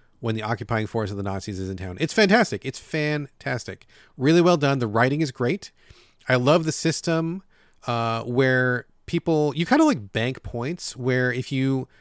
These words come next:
successfully navigate challenges, like, you say the right thing at the right time, or you correctly read a person's personality. You know, if there's a brave person,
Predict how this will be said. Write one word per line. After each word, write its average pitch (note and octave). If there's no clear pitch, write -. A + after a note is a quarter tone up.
successfully F#3+
navigate C#3
challenges, B2+
like, C3+
you A#2+
say C#3+
the B2+
right B2
thing B2
at A#2
the A#2
right A2+
time, B2
or A2
you A2
correctly B2
read A2
a G#2+
person's A2
personality. G#2+
You G3+
know, D#3+
if D#3
there's E3
a C#3+
brave D3
person, C#3